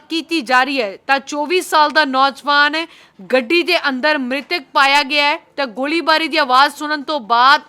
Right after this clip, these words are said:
ਆਲੇ ਦੁਆਲੇ ਦੇ ਵਸਨੀਕਾਂ ਦੇ ਵੱਲੋਂ ਜੋ ਹੈ ਇਸ ਦੀ ਜਾਣਕਾਰੀ ਪੁਲਿਸ ਨੂੰ ਦਿੱਤੀ ਜਾਂਦੀ ਹੈ। ਤਾਂ ਕੈਨੇਡਾ ਦੇ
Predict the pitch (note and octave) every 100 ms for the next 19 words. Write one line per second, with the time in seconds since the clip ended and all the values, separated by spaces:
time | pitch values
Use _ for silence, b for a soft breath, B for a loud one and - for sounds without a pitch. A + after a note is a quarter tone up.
0 | - C4+ C#4 D4 C#4+ C4+ D4 D#4 D#4 B
1 | B - B3 C4 C4+ D4 D4 F4 F4 C#4
2 | C#4 D#4 C4 C#4+ D4 D4+ D4+ D#4+ D4 A3+
3 | A#3+ C4+ C#4 D4 C#4+ D4 D#4+ b b b
4 | - E4+ F4+ G4 - F4 C4+ D#4 F4 C#4
5 | B3+ C#4+ C#4+ D#4 B3 G3 C4 C4 C#4 C#4
6 | D#4 E4 D#4 D#4 E4